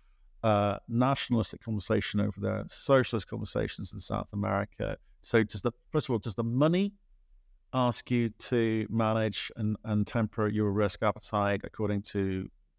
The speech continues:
what they feel, or are you allowed to manage and, um, and make those decisions on yourself? And therefore, what should we read into that as a result?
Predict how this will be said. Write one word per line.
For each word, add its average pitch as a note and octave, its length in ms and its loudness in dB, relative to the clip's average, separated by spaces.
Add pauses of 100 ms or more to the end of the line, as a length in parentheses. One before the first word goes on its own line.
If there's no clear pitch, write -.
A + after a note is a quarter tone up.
(160)
what G#2+ 160 -6 (180)
they C#3+ 400 2 (480)
feel, D#3+ 420 4 (260)
or A#2+ 220 4
are A2 60 2
you G#2+ 200 2
allowed G#2 300 2
to - 140 -6
manage G#2 500 0
and, G2+ 220 -2 (100)
um, G2 640 -2 (240)
and G2 140 2
make G2+ 160 0
those G2 120 0
decisions G2+ 360 -2
on G2+ 160 -2
yourself? A#2+ 560 2
And A2 120 0
therefore, G#2 440 0 (300)
what A2+ 200 -4
should G#2 300 -4
we G#2+ 180 4
read G2+ 240 2
into G2+ 280 2
that F#2+ 240 0
as F2+ 140 -6
a G2 40 -2
result? F#2 400 -4